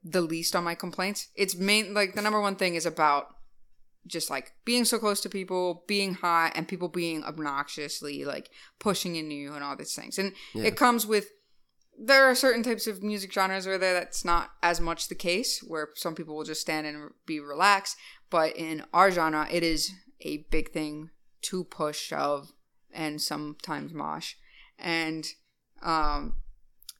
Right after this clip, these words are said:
Speaker 1: so I had never really sought out seeing any of the bands I liked. I saw Panic at the Disco in sophomore year, and then I think either junior or senior year of my high school year, I saw The Maine, which, again,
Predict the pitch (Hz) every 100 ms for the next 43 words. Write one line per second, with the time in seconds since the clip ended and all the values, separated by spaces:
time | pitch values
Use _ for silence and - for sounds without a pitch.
0 | _ _ _ _ - 190 185 196 180 180
1 | 175 175 170 160 151 - 160 165 160 208
2 | 220 - 220 214 214 214 220 220 220 226
3 | 226 233 233 262 262 185 - 185 190 208
4 | 254 254 220 - 214 208 196 190 185 180
5 | - _ _ - 202 190 202 196 190 185
6 | 170 175 175 170 190 180 - - 190 175
7 | 165 180 185 - 180 175 175 165 165 165
8 | - 160 156 147 147 156 151 151 196 185
9 | 160 156 170 _ - _ _ _ _ -
10 | 180 175 180 185 165 156 156